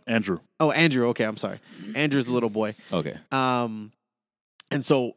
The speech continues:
Speaker 2: immediately, uh, or not immediately, a, like, a little delay, but Travis runs, wakes up his dad. He's like, "Hey, the door's open." Or I don't even think he says the door's open. I think he said
Speaker 3: Someone's
Speaker 2: someone's
Speaker 1: Someone's
Speaker 3: in.
Speaker 1: in the house.
Speaker 2: Yeah, someone's at the house. Um, and it's the dog, uh, uh,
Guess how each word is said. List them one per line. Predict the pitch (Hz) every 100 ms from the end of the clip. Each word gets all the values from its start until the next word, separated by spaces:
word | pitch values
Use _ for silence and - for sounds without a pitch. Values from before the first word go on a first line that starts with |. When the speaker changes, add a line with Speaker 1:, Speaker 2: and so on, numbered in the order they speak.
| -
Speaker 2:
immediately, | 127 202 202 139 139 135 127 117 - -
uh, | 127
or | 151
not | 190 151
immediately, | 131 127 117 123
a, | 120
like, | 107 - 104 120 127 139
a |
little | 170 175
delay, | 139 131 120
but | 117 120
Travis | - 135 135 127
runs, | 127 131 127 117
wakes | 123 131
up | 113
his | 98
dad. | 123 131
He's | 113
like, | 107 -
"Hey, | 143
the | 131
door's | 139 143 135
open." | 135 139 131 127 - _ _ -
Or | 139
I |
don't | 233
even | 214
think | 190
he | 156
says | 175 127
the |
door's | 127 135
open. | 113 107
I |
think | 147
he | 127
said | - 123
Speaker 3:
Someone's | - 117 113
Speaker 2:
someone's | 123 113
Speaker 1:
Someone's | 95
Speaker 3:
in. |
Speaker 1:
in |
the | 98
house. | 92 87 82
Speaker 2:
Yeah, | 135
someone's | 120 156 156 135
at |
the | 123
house. | 120 127 120 - - - _ _
Um, | 120 117 113 -
and | - 151
it's | 135 -
the | - 113
dog, | 98 127 156 110 98 117 - _ _ _ _ _
uh, | 120 113 104 - _ -
uh, | 113 104